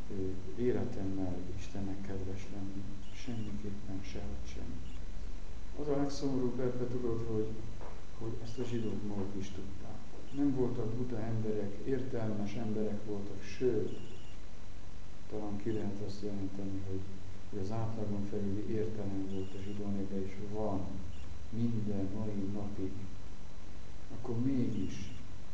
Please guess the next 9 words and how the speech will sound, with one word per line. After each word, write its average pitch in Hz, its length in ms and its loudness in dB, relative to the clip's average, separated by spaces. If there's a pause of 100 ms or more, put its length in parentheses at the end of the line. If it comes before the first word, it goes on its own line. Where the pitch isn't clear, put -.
miért 120 640 2
ragaszkodtak 98 720 -2
annyira 98 400 0 (440)
a 92 100 -2
törvényükhöz? 95 840 0 (540)
Miért 131 460 2
ragaszkodtak 107 800 0
a 101 160 0
hagyományaikhoz, 95 1080 0